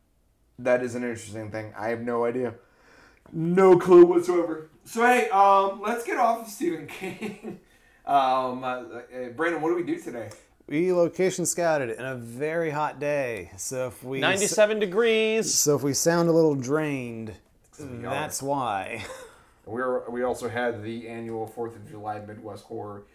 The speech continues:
Speaker 1: Party last night as well. So, uh, so we were up,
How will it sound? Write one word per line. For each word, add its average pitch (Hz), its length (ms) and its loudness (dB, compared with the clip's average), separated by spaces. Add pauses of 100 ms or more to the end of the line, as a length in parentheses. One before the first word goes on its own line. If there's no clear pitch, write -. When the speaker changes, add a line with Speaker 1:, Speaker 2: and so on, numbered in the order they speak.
(160)
Speaker 1:
Party 104 480 -8 (220)
last 104 280 -4
night 104 200 -8
as 104 180 -8
well. 165 480 2 (240)
So, 101 640 -6
uh, 92 240 -8
so 98 180 -10
we 98 140 -6
were 98 220 -6
up, 107 180 -2